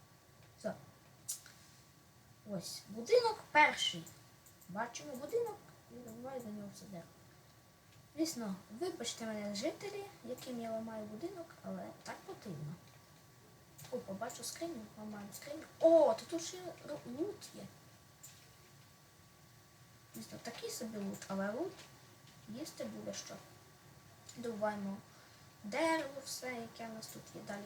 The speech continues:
кругляк, вибач, звісно. Так, добуваємо, коротше, все. Все, що, все, що бачимо. Кругляк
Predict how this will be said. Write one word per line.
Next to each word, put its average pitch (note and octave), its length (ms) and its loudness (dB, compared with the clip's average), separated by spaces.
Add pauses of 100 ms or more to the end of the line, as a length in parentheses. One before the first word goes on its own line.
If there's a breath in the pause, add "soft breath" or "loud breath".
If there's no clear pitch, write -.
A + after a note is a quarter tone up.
(140)
кругляк, D4+ 760 -4
вибач, B3+ 260 -6 (120)
звісно. - 300 -10 (1160)
Так, G3+ 160 -8
добуваємо, C#4+ 380 -4 (100)
коротше, A3+ 280 -14
все. - 120 -12 (460)
Все, E4+ 280 0
що, C#4 100 -8 (220)
все, - 520 0
що - 240 -4
бачимо. G#3+ 440 -4 (140)
Кругляк C4+ 400 0